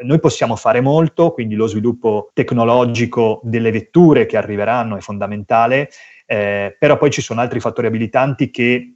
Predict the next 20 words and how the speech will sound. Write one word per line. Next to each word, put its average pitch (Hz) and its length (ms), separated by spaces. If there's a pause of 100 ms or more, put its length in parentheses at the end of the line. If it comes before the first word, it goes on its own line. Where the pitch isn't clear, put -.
eh, 107 280
fisseranno 139 640
un 120 100
po' 123 160
anche 127 300
quello 123 180
che 117 120
sarà 113 240
la 113 220
crescita, 120 520
no, 127 340
del, 98 340
del, 95 200
del 98 160
parco 110 260
circolante 110 460
elettrico, 110 280
e 101 40
fra 123 160
questi 131 500